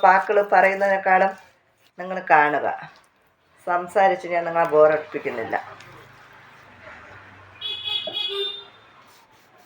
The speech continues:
അപ്പോൾ ഇനി ഈ കയ്യിലും കൂടെ ഞാൻ തേക്കിട്ട് എത്ര മിനിറ്റ് ആയെന്ന് അറിഞ്ഞുകൂടാ, അഞ്ച്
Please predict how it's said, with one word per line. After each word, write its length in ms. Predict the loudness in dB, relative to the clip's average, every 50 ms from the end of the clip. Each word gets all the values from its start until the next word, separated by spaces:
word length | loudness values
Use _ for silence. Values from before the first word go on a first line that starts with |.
| _ _ _ _ _ _ _ _ _ _ _ _
അപ്പോൾ 160 | _ -6 -4 -4
ഇനി 120 | -4 -4 -6 -6
ഈ 20 | -4 -2
കയ്യിലും 260 | -2 0 0 -2 -2 -4
കൂടെ 120 | -4 -4 -4 -2
ഞാൻ 100 | -4 -4 -2 -2
തേക്കിട്ട് 440 | -2 -2 -2 -2 -4 -4 -2 -2 -2 -2 -4 -10 -18 -20 -20 -20 -20 -20 _ _ -20 -20 -20 _ _ -8 -6 -6
എത്ര 160 | -2 0 0 2 2
മിനിറ്റ് 280 | 2 -2 0 4 4 6
ആയെന്ന് 260 | 6 4 4 2 0 -2
അറിഞ്ഞുകൂടാ, 420 | -2 -2 -2 -2 -2 0 0 -2 -2 -2 -4 -4
അഞ്ച് 240 | -4 -4 -4 -4